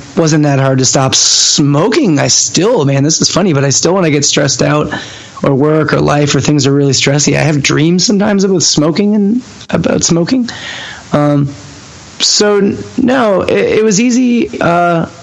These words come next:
just to physically stop. And I guess that makes you one of those <laughs> pe-, people that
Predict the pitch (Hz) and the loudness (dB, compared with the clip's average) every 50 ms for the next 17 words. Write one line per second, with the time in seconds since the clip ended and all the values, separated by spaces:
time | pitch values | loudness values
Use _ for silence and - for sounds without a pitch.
0 | - - - - - 131 185 185 170 - - 139 - - 165 160 185 185 - 160 | -16 -10 -6 -4 0 0 0 0 0 0 0 0 0 0 0 0 0 0 0 0
1 | 147 131 - - 135 131 131 131 139 - - - - - - - - - - - | 0 0 0 0 0 0 0 -2 -4 -6 -12 -18 -18 -20 -18 -18 -16 -16 -18 -20
2 | - - - - - - 147 143 143 143 139 151 147 - 165 156 151 147 139 - | -20 -20 -20 -8 -2 0 0 2 2 2 2 0 0 2 2 2 2 0 2 0
3 | 156 147 143 143 139 139 131 - 165 170 - 180 - - - 185 156 175 156 147 | 0 2 2 2 0 0 0 0 0 0 0 -2 0 0 0 0 2 2 2 2
4 | 156 151 143 | 2 0 -2